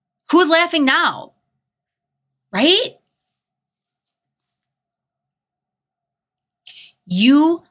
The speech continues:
deserve every fucking thing that you want.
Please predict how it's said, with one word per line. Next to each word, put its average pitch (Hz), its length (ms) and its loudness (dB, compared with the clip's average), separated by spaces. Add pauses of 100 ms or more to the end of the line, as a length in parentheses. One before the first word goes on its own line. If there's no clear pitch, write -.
(880)
deserve 185 960 -2 (2500)
every 247 340 0
fucking 240 580 -4
thing 220 200 -4
that 190 180 -2
you 190 140 -2
want. 151 320 -6